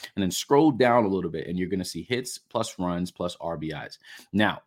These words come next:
what I'll tell you guys, what I usually do, and what's, I'm giving you guys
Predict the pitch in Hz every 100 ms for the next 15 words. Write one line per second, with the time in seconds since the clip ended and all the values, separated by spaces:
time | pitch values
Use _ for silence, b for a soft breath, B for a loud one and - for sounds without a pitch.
0 | - 95 123 127 113 127 113 98 90 82
1 | 117 123 117 113 110 101 95 90 90 107
2 | - 87 90 95 127 135 131 123 113 104
3 | 104